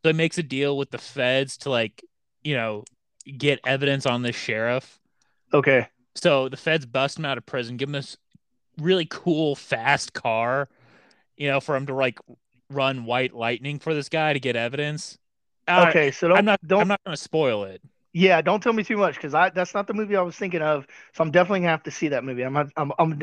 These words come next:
Speaker 2: I'm definitely gonna, like, go, uh, look it up and see if I can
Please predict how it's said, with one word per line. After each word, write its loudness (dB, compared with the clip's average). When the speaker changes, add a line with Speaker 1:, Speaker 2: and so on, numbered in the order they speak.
Speaker 2:
I'm 0
definitely 4
gonna, 4
like, 0
go, 2
uh, 10
look 6
it 8
up 8
and -2
see 2
if 0
I 8
can -2